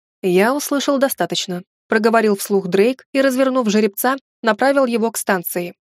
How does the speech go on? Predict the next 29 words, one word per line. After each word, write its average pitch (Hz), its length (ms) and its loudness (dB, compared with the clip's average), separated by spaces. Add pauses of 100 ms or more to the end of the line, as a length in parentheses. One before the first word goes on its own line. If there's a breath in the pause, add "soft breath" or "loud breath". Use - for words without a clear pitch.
где 226 320 0
и 254 40 0
намеревался 254 600 0
дождаться 190 460 0
Фредерика 190 460 0
Белла, 202 300 -2 (220)
чтобы 214 380 0
узнать 196 340 2
правду 214 400 0
о 226 80 0
его 208 220 2
отношениях 208 720 0
с - 100 -8
мисс 185 180 -4
Лукас. - 400 -4 (380)
А, 285 160 2
возможно, 208 560 2
и 262 80 2
поймать 240 460 2
загадочного 233 640 0
убийцу. 254 560 -2 (540)
Даррен 233 460 2
рассуждал 208 500 0
так. - 300 -12 (240)
Фредерик 285 500 2
Белл 254 260 4
совратил 233 520 0
обеих 196 420 4
девушек, 196 540 -4